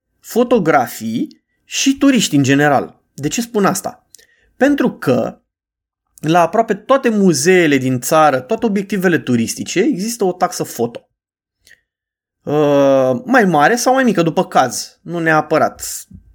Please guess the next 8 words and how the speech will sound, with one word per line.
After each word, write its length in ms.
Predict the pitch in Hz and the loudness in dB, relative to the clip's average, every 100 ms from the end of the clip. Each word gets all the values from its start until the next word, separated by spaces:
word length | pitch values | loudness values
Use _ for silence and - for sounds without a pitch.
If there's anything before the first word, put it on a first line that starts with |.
| - | -12
uh, 360 | 120 110 98 - | -8 -6 -6 -8
dureroasă 680 | 143 131 139 127 135 123 123 | -4 0 4 4 2 0 -4
de, 540 | 120 120 120 120 - - | 0 2 2 0 -4 -8
de 380 | 123 127 - 135 | -12 -10 -6 -4
portofel, 380 | 123 - 285 | -4 -4 -4
dar 140 | 269 381 | -2 -2
taxa 300 | - 269 240 | -4 -2 -2
există. 540 | 214 170 131 - - | 0 0 -2 -6 -12